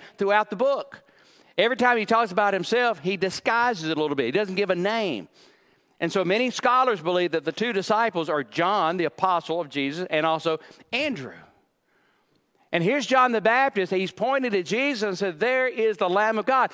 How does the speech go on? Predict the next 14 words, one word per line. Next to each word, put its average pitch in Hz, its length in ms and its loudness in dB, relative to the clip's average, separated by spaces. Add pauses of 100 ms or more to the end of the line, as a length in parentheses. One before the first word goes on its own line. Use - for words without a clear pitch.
(160)
If 180 180 -2
you 262 160 0
don't 269 160 4
have 240 160 2
someone 220 320 0
pointing 247 580 -2 (400)
you 220 320 -4 (140)
to 165 140 -6
Jesus, 175 760 -6 (520)
how 214 100 -2
can 240 140 -4
you 233 80 -4
be 214 100 -6
saved? 269 540 -10